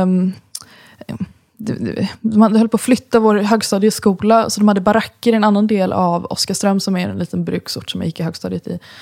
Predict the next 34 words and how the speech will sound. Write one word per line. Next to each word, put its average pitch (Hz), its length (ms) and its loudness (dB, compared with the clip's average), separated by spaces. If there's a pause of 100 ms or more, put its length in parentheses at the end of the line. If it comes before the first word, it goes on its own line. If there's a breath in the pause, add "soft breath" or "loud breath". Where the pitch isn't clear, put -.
(300 loud breath)
Eh, 175 320 2 (580 loud breath)
och, - 240 -8
och 202 140 4
där 220 220 6
var 202 120 2
ett 185 100 -6
ställe 196 480 0
där 185 100 -2
vi 180 140 -2
liksom 185 260 -4
började 175 220 0
gå 175 80 -6
förbi 214 320 2
då 196 100 2
hela 180 140 2
tiden, 175 220 -2
där 175 120 0
det - 280 -4
allt - 360 -2
korsade, - 840 -2
så - 140 -10
här, - 360 -8
gräsänder 196 680 0
korsade 190 440 -4
vägen. 196 640 0 (1000 loud breath)
Och 185 100 -2
där 190 220 4
blev 180 240 -2
det 175 80 -2
liksom 175 280 -4
att 165 80 -8
gräsändernas 175 880 -4
korsning 165 500 -6
blev, - 200 -4